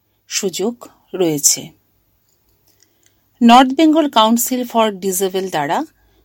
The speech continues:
পরিচালিত প্রেরণা এডুকেশনাল সেন্টার, এনেবল ইন্ডিয়া সহযোগিতায় দৃষ্টি প্রতিবন্ধী ব্যক্তিদের জন্য একটি Android ওয়ার্কশপ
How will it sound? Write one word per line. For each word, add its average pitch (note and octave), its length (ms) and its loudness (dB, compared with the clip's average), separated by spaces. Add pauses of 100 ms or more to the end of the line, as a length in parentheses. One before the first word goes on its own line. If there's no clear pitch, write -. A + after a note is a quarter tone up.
(180)
পরিচালিত G3+ 720 -2 (580)
প্রেরণা D4 580 4
এডুকেশনাল G#3+ 680 -4
সেন্টার, F#3 640 -4 (840)
এনেবল B3+ 640 4
ইন্ডিয়া G#3 520 -2
সহযোগিতায় F#3 840 -6 (640)
দৃষ্টি C4+ 440 2
প্রতিবন্ধী G#3+ 920 -2 (200)
ব্যক্তিদের F3 640 -2
জন্য E3+ 420 -6 (540)
একটি A3+ 540 -2 (380)
Android B3 720 2
ওয়ার্কশপ F#3+ 640 -2